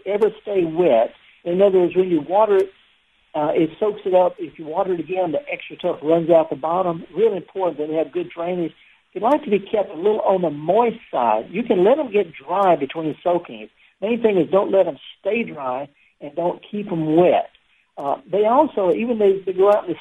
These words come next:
sun in, uh, in places like South Africa where they're native, uh, they won't take the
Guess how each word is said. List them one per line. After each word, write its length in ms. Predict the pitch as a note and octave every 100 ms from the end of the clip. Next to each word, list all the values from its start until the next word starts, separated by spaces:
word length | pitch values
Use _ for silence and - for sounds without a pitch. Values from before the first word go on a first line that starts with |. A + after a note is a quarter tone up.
| -
sun 400 | A3 G#3+ F3+ D#3 _ _
in, 240 | - F3 E3+
uh, 260 | D#3+ C#3+ C#3+ -
in 240 | D3+ C#3+ _ -
places 220 | G3 F#3+
like 220 | F3 D3
South 240 | F3+ D3+ D#3+
Africa 480 | F#3 F3 D#3+ D#3+
where 120 | D3+ D3
they're 160 | C#3
native, 400 | C#3+ F3+ C#3+ B2 - _ _ _
uh, 160 | D#3+ C#3+
they 160 | E3
won't 260 | G3+ B3 B3+
take 200 | G#3+
the 80 | G#3+